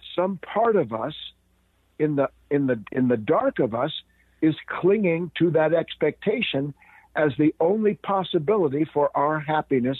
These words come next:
and contentment. As we see these things, we are released from that mistaken identity, because that's what it boils down to, Joan, is literally it's, it's a, an identity crisis that we don't have to go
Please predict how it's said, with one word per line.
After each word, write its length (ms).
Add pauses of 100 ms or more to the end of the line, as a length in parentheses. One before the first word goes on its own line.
and 160
contentment. 640 (280)
As 100
we 300
see 160
these 320
things, 240 (140)
we 240
are 140
released 540 (580)
from 220
that 240
mistaken 760
identity, 720 (220)
because 260
that's 240
what 140
it 120
boils 340
down 360
to, 100
Joan, 400 (640)
is 160
literally 460
it's, 280
it's 200
a, 220
an 140
identity 680
crisis 560 (720)
that 160
we 140
don't 220
have 220
to 100
go 280